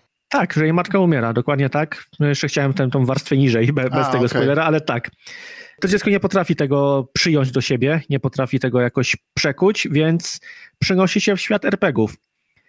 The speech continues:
Speaker 1: Jest bardzo fajna scena, jak pierwszy raz jest taki, mm,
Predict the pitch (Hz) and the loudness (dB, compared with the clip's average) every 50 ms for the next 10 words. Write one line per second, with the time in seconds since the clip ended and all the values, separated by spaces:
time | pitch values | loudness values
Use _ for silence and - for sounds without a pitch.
0 | _ _ - 139 143 147 143 - - - - 139 123 160 170 160 147 143 156 165 | _ _ -2 -2 -2 0 -2 -6 -8 -10 -8 -4 -2 -2 0 -2 -2 0 0 2
1 | 156 156 151 151 151 147 147 143 - - 160 147 147 151 147 - - - 156 151 | 2 2 2 2 2 2 0 0 -2 -2 0 0 0 0 -2 -2 -2 -2 0 0
2 | 156 151 147 143 139 139 139 135 - - - - - - _ _ - - 139 139 | 2 2 2 2 0 0 -2 -4 -8 -12 -14 -14 -16 -18 _ _ -4 -2 -2 0
3 | 135 - - - 135 139 139 139 131 - 139 123 - 127 - - 127 123 120 120 | -2 -2 -4 -2 -2 -2 -2 -2 -2 -2 -2 -2 -2 -2 0 2 2 2 2 2
4 | 120 135 123 120 | 0 -2 -4 -6